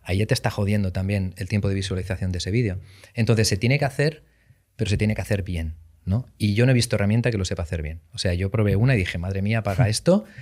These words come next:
Speaker 1: lo vamos a hacer manualmente". De hecho, hay un vídeo
Speaker 2: Artesano, es artesano.
Speaker 1: Hay un vídeo en el que explico cómo hacerla, ¿eh?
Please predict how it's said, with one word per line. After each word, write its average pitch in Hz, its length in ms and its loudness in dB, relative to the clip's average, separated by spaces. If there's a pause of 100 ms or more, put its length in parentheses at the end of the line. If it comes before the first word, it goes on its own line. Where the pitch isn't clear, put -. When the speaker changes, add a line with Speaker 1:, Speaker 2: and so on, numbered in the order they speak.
(160)
Speaker 1:
lo 104 80 -2
vamos 95 160 2
a 110 40 2
hacer - 180 -2
manualmente". 90 600 -2 (100)
De 107 140 2
hecho, 113 160 4
hay 135 80 4
un 113 100 6
vídeo 120 260 6
Speaker 2:
Artesano, 107 360 0
es 113 80 -2
artesano. 98 540 -2
Speaker 1:
Hay 131 160 4
un 139 80 4
vídeo 139 180 2
en 147 60 2
el 113 80 2
que 107 80 -2
explico 113 360 0
cómo 101 160 2
hacerla, 90 360 -2
¿eh? 185 100 -4